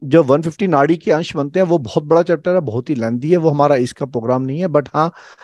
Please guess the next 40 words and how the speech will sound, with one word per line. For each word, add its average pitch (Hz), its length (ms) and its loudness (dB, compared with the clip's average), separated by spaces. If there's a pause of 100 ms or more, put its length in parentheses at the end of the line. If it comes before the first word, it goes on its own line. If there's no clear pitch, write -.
(200)
हम 185 180 -2
जो 190 180 6
ये 190 260 4 (400)
आज 147 180 4
हम 170 120 2
पढ़ेंगे 165 580 0 (100)
इस 143 160 -6 (240)
जर्नी 139 280 -2
में 160 140 -2
करीब 151 160 0
बीस 139 280 -2
बाईस 139 340 0 (240)
क्लासेस 135 440 -2
के 156 100 -4
अंदर, 147 260 2 (500)
इसमें 190 300 2
इतना 208 400 4
जरूर 202 260 2
पढ़ 190 180 2
लेंगे 160 240 2
हम 185 140 2
कि 196 160 -10
आप 180 200 4
दो 147 240 0
चार 156 240 2
सौ 185 180 -2
प्रोडक्शन - 800 -6
एक 165 160 -4
कुंडली 139 240 0
के 147 100 -2
ऊपर 160 160 2
लगा 120 200 0
सकोगे, 104 520 -12 (120)
इतना 135 240 0
जरूर 127 260 0
हम 117 120 0
पढ़ 107 200 -10
लेंगे 110 240 -14
इसके - 260 -18
अंदर, 98 220 -14